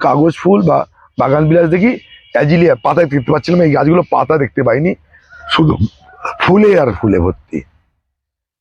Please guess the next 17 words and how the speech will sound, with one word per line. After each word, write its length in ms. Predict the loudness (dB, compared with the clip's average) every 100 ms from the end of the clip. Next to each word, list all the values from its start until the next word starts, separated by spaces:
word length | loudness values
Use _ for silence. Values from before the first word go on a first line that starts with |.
| _
আহ, 220 | -4 -2 -2 0
আমি 180 | 0 0 0
অসাধারণ 380 | 0 0 0 0
আমার 160 | 0 0
লেগেছিল। 280 | 0 2 0 0 -6 _ _ _ -20 -20 -10 -4 -2
এক 60 | -2
সময় 240 | -2 0 2
মিরিকে 380 | 2 2 0 0
গিয়ে 120 | 0 0
দেখেছিলাম, 280 | 2 0
মিরিকেও 360 | 0 0 0 0
প্রচুর 280 | 0 -2 -2 -2
বাগানে 240 | -2 -2 -2
ছিল 140 | 0 0
এই 60 | 0
গাছ। 140 | -2 -10 _ _ _ -2
তারপরে 220 | 0